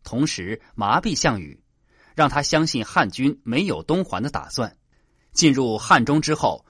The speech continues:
刘邦就下令放火焚毁了栈道。项羽的分封引起了一些握有重兵的将领不满。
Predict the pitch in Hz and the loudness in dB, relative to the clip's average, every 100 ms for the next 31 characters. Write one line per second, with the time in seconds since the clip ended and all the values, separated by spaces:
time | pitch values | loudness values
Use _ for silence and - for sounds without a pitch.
0 | _ _ 123 147 180 180 202 180 110 160 | _ _ -2 0 4 2 2 0 0 0
1 | 110 143 98 _ _ - 175 110 104 87 | 2 0 -2 _ _ 4 6 4 -4 -8
2 | 73 - 113 196 - 87 76 127 82 101 | -8 -6 -2 -2 -4 -8 -6 -6 -4 -6
3 | - _ _ _ _ _ _ _ _ _ | -8 _ _ _ _ _ _ _ _ _
4 | _ - 277 254 135 82 95 147 156 160 | _ 0 4 4 0 -6 -4 0 2 2
5 | 165 - _ 113 147 214 - 87 131 117 | 0 0 _ -2 0 2 0 -4 -4 -2
6 | 139 135 - 220 147 80 - 175 127 165 | 0 -2 0 -2 -2 -4 -4 -2 0 0
7 | 123 - 196 143 80 80 160 90 - | -2 0 0 0 -4 -2 -2 -2 -8